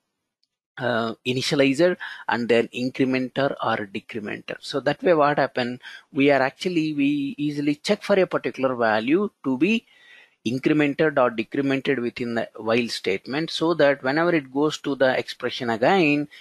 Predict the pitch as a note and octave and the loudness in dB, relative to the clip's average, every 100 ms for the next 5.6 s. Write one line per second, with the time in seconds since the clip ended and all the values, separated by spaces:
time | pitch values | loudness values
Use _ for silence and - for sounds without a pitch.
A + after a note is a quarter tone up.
0 | - B2+ - B2+ A#2 D3 C3 - C#3+ C3 | -10 -8 -6 -8 -4 -4 -2 0 0 0
1 | A#2+ A#2+ B2+ A#2 A2 A#2+ A#2 A#2 A2+ B2+ | -4 -4 -4 -2 -2 -2 -2 -2 -4 -4
2 | A#2+ A2+ A2+ A#2+ A#2 - A2+ A2+ - A2+ | -4 -4 -4 -6 -6 -6 -4 -4 -6 -6
3 | A2+ A2+ G#2+ A#2 G#2+ A2+ - A2 A2+ A2 | -4 -6 -4 -4 -4 -10 -10 -10 -6 -6
4 | - G#2 - - G2+ - G#2 G#2 G#2 - | -4 -4 -4 -8 -10 -8 -8 -4 -4 -4
5 | G2+ F#2+ G2 G2 - | -8 -8 -8 -6 -8